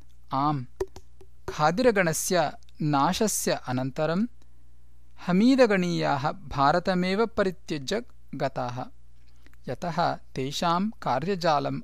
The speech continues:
अन्येषु देशेषु एव आधिक्येन प्रसृतम् अस्ति। कुमारेण भूगतलोकस्य सम्पर्कः तु परित्यक्तः। किन्तु शिष्टलोकेन तस्मै आश्रयः न दत्तः।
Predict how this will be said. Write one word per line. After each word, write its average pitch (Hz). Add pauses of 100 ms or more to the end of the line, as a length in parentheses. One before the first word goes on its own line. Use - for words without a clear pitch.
(120)
अन्येषु 175
देशेषु 143
एव 143 (500)
आधिक्येन 143
प्रसृतम् 151
अस्ति। - (920)
कुमारेण 226 (240)
भूगतलोकस्य 180 (120)
सम्पर्कः 151
तु - (100)
परित्यक्तः। 139 (1900)
किन्तु 262 (120)
शिष्टलोकेन 208
तस्मै 143 (160)
आश्रयः 143 (160)
न 131
दत्तः। 135